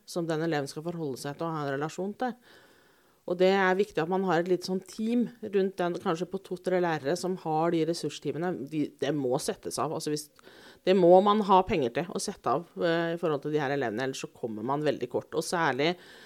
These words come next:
eh, det vi har opplevd på min skole, er at du gjerne setter av mye timer når de kommer på åttende trinn, og kanskje heller slippe opp litt etter hvert som de får gode relasjoner til lærerne sine.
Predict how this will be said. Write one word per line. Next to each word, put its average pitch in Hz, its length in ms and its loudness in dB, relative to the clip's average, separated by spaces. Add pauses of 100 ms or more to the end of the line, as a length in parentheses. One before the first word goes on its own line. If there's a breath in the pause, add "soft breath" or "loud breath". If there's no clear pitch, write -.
(300 loud breath)
eh, 170 240 6
det 165 300 6
vi 160 120 4
har 165 140 4
opplevd 165 300 2
på 175 40 0
min 170 140 0
skole, 208 160 0
er 220 60 4
at 214 100 2
du 196 180 0
gjerne 175 300 4
setter 190 240 0
av 175 80 2
mye 165 480 2 (440)
timer 151 320 0
når 160 160 2
de 175 120 0
kommer 135 280 -2
på 185 120 2
åttende 156 240 -4
trinn, 220 160 0
og - 120 -2
kanskje 185 220 2
heller 165 180 2
slippe 196 360 0
opp - 120 -2
litt 156 160 2
etter 165 160 -2
hvert 139 160 -2
som 151 120 -4
de 151 120 0
får 151 320 0
gode 151 240 2
relasjoner 131 680 -2
til 156 160 -4
lærerne 113 320 0
sine. 131 260 -6